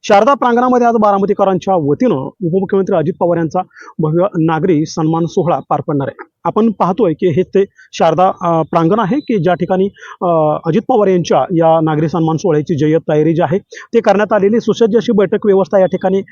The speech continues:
करण्यात आलेली आहे. अ, साधारणपणे बारामती तालुक्यातून जवळपास पंचवीस हजार नागरिक या सोहळ्याला उपस्थित राहतील, असं यापूर्वीच राष्ट्रवादी काँग्रेसच्या पदाधिकाऱ्यांनी सांगितलेलं आहे आणि त्यानुसार या ठिकाणची बैठक व्यवस्था जी आहे ती आपण या ठिकाणी पाहत आहोत. स्टेज जर बघितलं तर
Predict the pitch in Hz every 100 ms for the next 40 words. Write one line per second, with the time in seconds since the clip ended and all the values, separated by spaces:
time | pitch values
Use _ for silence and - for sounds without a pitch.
0 | - - 170 190 202 196 170 175 175 160
1 | 240 - - - 190 180 175 185 - 175
2 | 175 240 240 247 247 226 _ - - 175
3 | 220 262 277 226 196 196 202 214 202 196
4 | 202 - 180 214 202 185 165 247 190 180
5 | 180 175 185 185 185 - 170 180 175 180
6 | - 190 - - - - 170 180 165 160
7 | 156 175 208 202 196 175 - 185 226 240
8 | 208 - 185 190 185 170 156 202 185 165
9 | 165 175 175 190 - - - 185 190 254
10 | 247 247 294 - 226 240 233 208 196 190
11 | 202 202 196 175 226 - - 185 180 226
12 | 220 202 208 190 185 185 180 175 190 196
13 | 180 165 185 175 165 175 175 220 247 -
14 | 254 277 311 294 262 247 254 277